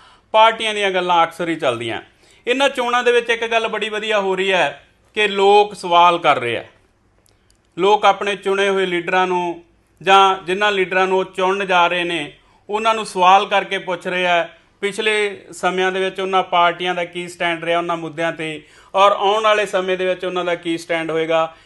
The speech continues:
ਇੱਕ ਬਹੁਤ ਹੀ ਵਧੀਆ ਜਿਹੜਾ ਪ੍ਰਚਲਨ ਹੈ ਉਹ ਸ਼ੁਰੂ ਹੋਇਆ ਹੈ। ਲੋਕ ਜਿਹੜੇ ਸਵਾਲ ਕਰਨ ਲੱਗੇ ਆ, ਬੋਲਣ ਲੱਗੇ ਆ।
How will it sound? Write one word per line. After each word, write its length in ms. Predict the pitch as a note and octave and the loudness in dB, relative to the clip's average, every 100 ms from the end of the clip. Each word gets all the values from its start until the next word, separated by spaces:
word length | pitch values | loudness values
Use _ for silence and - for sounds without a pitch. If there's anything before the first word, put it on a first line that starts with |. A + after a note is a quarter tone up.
| - | 0
ਇੱਕ 200 | A#3 A#3 | 2 4
ਬਹੁਤ 320 | F#3 A3+ B3 A#3+ | 2 2 2 0
ਹੀ 60 | |
ਵਧੀਆ 540 | G#3 G#3 A3 G3+ G3+ E3+ | -4 0 4 4 2 -2
ਜਿਹੜਾ 320 | F#3+ F#3+ F#3+ | 0 2 0
ਪ੍ਰਚਲਨ 760 | - _ F3+ E3+ G3 F#3+ G3 | -2 _ -6 -4 0 0 0
ਹੈ 100 | F#3+ | 0
ਉਹ 60 | F#3 | -2
ਸ਼ੁਰੂ 300 | F3+ F3 F#3+ | -2 -2 -2
ਹੋਇਆ 320 | E3+ E3+ F#3 | 0 2 4
ਹੈ। 240 | C#3+ - - _ E3+ | 2 -2 -20 _ -4
ਲੋਕ 340 | F3+ G3+ G3+ | 2 2 0
ਜਿਹੜੇ 440 | F#3+ G3 F#3+ F#3 F3+ | -4 -2 -2 -2 -6
ਸਵਾਲ 300 | F3 E3 E3+ | -2 2 2
ਕਰਨ 320 | F3 F3 F3 E3+ | 2 -2 -2 -6
ਲੱਗੇ 260 | D#3+ F3 | -6 -2
ਆ, 160 | F3 F3+ | -2 -4
ਬੋਲਣ 400 | D3 E3+ F3+ D#3 | -4 -2 0 0
ਲੱਗੇ 260 | B2 A#2 | -4 -4
ਆ। 100 | G#2+ | -6